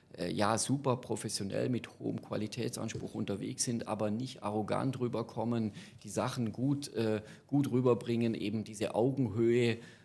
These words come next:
auf gleichzeitig die Augenhöhe auch einfordern, nicht also, äh, weder arrogant noch duckmäuserisch herkommen. Und das ist, glaub ich, was, was wirklich was Besonderes ist, was sowohl im Kundenzusammenhang als auch im internen Zusammenhang,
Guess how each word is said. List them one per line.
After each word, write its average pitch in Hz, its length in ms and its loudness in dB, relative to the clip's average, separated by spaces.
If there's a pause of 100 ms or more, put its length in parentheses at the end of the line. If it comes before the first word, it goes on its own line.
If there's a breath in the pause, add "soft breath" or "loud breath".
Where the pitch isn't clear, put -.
(380 loud breath)
auf 123 200 0
gleichzeitig 117 540 2
die 110 100 4
Augenhöhe 123 340 6
auch 110 140 2
einfordern, 135 680 2
nicht 139 320 0
also, 110 460 4
äh, 107 320 2
weder 127 260 4
arrogant 123 580 2
noch 123 220 2
duckmäuserisch 127 720 0
herkommen. 127 560 2 (320 loud breath)
Und 107 120 -2
das 123 120 6
ist, 127 140 2
glaub 110 180 0
ich, 101 160 -2
was, 104 220 2
was 104 180 -2
wirklich 117 560 0 (100)
was - 160 -4
Besonderes 107 680 2
ist, - 240 0
was 101 240 2
sowohl 113 420 0
im 104 120 -4
Kundenzusammenhang 113 920 -2
als 110 200 -2
auch 104 120 -4
im 104 140 -2
internen 127 440 0
Zusammenhang, 104 680 -2